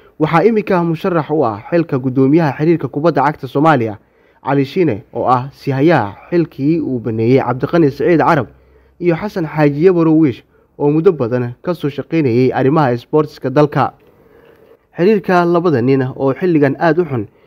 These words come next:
iyo khilaafkooda oo cirka isku shareeray ayaa saameyn ku yeeshay kalsoonida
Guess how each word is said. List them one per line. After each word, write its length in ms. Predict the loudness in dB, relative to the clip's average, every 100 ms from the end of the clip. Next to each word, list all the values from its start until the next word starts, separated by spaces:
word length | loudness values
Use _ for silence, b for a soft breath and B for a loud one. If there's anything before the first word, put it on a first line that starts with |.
| b
iyo 160 | 0 0
khilaafkooda 640 | 2 2 0 -4 -6 0 0
oo 100 | 2
cirka 280 | -2 0 -2
isku 200 | -2 -6
shareeray 500 | -4 -2 -2 -4 -8 b b b
ayaa 240 | 2 2
saameyn 400 | 2 0 2 2
ku 120 | 0
yeeshay 440 | -2 -2 -2 -2 0
kalsoonida 720 | -2 -6 -2 0 0 0 -4